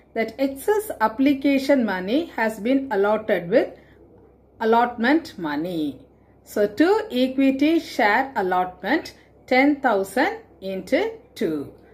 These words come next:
So excess application is allotted with allotment money. So ten thousand into two. So total is forty thousand.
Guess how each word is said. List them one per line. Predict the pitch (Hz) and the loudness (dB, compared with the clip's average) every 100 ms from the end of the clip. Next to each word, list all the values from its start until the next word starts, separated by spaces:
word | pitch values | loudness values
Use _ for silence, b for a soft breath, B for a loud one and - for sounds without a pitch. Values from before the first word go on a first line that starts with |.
| B | B
So | - 226 | -4 -4
excess | 214 - 302 440 - - | -4 2 2 2 -2 -8
application | 202 226 233 254 240 233 339 392 - 226 | -8 -2 -2 0 -2 0 -2 -2 -6 -2
is | 302 - - | -2 -2 -4
allotted | 196 208 233 233 247 190 | 0 2 2 0 -2 0
with | 269 - B B B - | 0 -2 B B B -6
allotment | 185 220 254 262 285 302 294 | 0 2 2 2 2 2 0
money. | 180 156 175 226 277 277 - | -6 -4 -2 -2 -2 -4 -16
So | - 180 | -12 -10
ten | 180 233 233 226 | -2 -2 0 2
thousand | 262 254 254 311 320 - | 4 4 2 0 0 -6
into | 185 170 165 | -10 -10 -10
two. | - 214 226 B B B | -4 -2 -2 B B B
So | - 220 254 294 - _ | -4 0 0 -2 -12 _
total | - 302 320 202 | 2 2 4 0
is | 214 - | -2 -6
forty | - 247 240 285 277 | 0 0 2 0 2
thousand. | 233 185 185 202 165 147 139 135 | 0 0 -2 -2 -2 -4 -8 -14